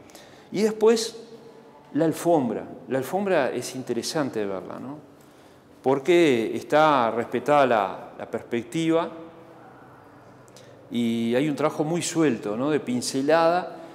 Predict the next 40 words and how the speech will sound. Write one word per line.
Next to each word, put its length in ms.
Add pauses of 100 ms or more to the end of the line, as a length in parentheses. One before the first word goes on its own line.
(120)
y 100
sin 200
embargo, 280
uno 180
se 100
acerca 360
a 20
la 140
obra 220
y 120
ve 300 (140)
el, 240
el 140
trabajo 380
de 60
la 120
pincelada. 640 (840)
Se 220
ve 160
cómo 240
va 160
trabajando, 840 (800)
¿eh? 320
Los 220
toquecitos 640
de 100
color, 420
esos 280
turquesas, 640
esos 260
rosados. 640 (400)
Se 160
ve 100
perfectamente 800
cómo 160
está 240
pintado 540
desde 120
al 160
lado. 220